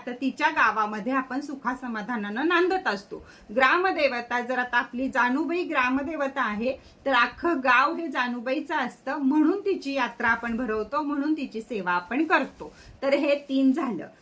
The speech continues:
त्यानंतर आता दत्त, दत्त महाराज हे देव आहेत, त्यांची सेवा करणं हे प्रत्येकाला ग्राह्य आहे, सगळ्यांच्या घरात दत्त महाराज असतातच.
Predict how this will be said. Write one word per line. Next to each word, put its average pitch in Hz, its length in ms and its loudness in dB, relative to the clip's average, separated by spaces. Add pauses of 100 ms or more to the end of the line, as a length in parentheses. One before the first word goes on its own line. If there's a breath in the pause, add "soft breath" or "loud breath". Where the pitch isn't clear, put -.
(140)
त्यानंतर 339 500 2
आता 311 280 0
दत्त, 294 400 -4 (320)
दत्त 302 340 -2
महाराज 262 540 2
हे 311 100 -4
देव 277 340 4
आहेत, 247 280 0
त्यांची 254 380 -4
सेवा 226 320 -2
करणं 247 360 -2 (300 loud breath)
हे 330 80 2
प्रत्येकाला 320 720 0
ग्राह्य 254 440 0
आहे, 233 320 0 (120)
सगळ्यांच्या 269 640 0
घरात 269 240 0
दत्त 226 300 -8
महाराज 226 360 -2
असतातच. 180 580 -8